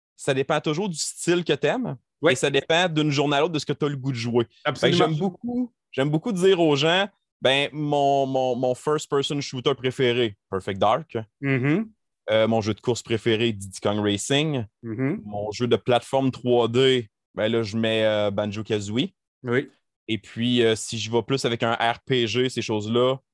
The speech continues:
Speaker 1: un Paper Mario.
Speaker 2: Ah,
Speaker 1: Jeu
Speaker 2: mon
Speaker 1: d'aventure,
Speaker 2: Dieu.
Speaker 1: Majora's Mask.
Speaker 2: Mhm.
Speaker 1: Là, je
Speaker 2: Wow.
Speaker 1: couvre plusieurs choses. Fait que j'aime mieux, j'aime mieux dire mes jeux préférés de cette façon-là, en y allant avec divers styles comme ça.
Speaker 2: Je comprends. Puis celui que t'as le moins aimé faire,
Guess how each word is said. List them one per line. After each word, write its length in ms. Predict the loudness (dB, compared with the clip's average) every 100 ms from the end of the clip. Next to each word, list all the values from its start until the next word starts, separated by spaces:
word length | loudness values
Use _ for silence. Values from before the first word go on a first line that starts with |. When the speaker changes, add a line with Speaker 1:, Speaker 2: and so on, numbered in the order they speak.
| _
Speaker 1:
un 100 | -10
Paper 280 | -4 -2 -2
Mario. 340 | -4 -6 -8 -14 _ _ _
Speaker 2:
Ah, 260 | 2 4 6
Speaker 1:
Jeu 60 | 4
Speaker 2:
mon 120 | 0
Speaker 1:
d'aventure, 300 | -2 -2 -2
Speaker 2:
Dieu. 380 | 0 2 2 0
Speaker 1:
Majora's 480 | -2 0 2 2 0
Mask. 480 | -4 -6 -12 -16 _ _ _
Speaker 2:
Mhm. 540 | 0 2 4 4 2 -2 _
Speaker 1:
Là, 60 | -2
je 140 | -2 4
Speaker 2:
Wow. 40 |
Speaker 1:
couvre 280 | 6 6 4
plusieurs 380 | 0 2 4 4
choses. 580 | 4 4 4 2 0 0 -2 _ _ _
Fait 80 | -2
que 60 |
j'aime 160 | 0 0
mieux, 140 | 0
j'aime 260 | 0 0 2
mieux 120 | 2
dire 280 | 0 2 2
mes 120 | 2
jeux 160 | 0 -2
préférés 300 | -2 -4 -4
de 60 | -4
cette 180 | -4
façon-là, 460 | -2 -2 0 0 0
en 60 | 2
y 60 |
allant 120 | 0
avec 120 | 0 -4
divers 380 | -2 0 0
styles 340 | -2 -4 -4 -2
comme 160 | -4
ça. 180 | -4 -8 -14 _
Speaker 2:
Je 80 | -10
comprends. 320 | -8 -4 -2 -2
Puis 180 | -2 -6
celui 180 | -6
que 60 | 0
t'as 80 | 2
le 40 |
moins 200 | 4 2
aimé 180 | 2 0
faire, 320 | 0 -2 -2